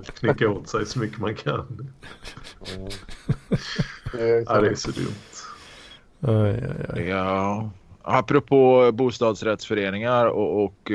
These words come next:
Speaker 4: och värmepumpar, är det någon som har hört vem som blir nya Ica-Stig?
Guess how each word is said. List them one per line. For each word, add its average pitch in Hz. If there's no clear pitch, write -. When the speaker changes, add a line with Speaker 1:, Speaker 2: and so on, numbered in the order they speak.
Speaker 4:
och 90
värmepumpar, 95
är 107
det 104
någon 101
som 98
har 98
hört 98
vem 98
som 98
blir 95
nya 92
Ica-Stig? 87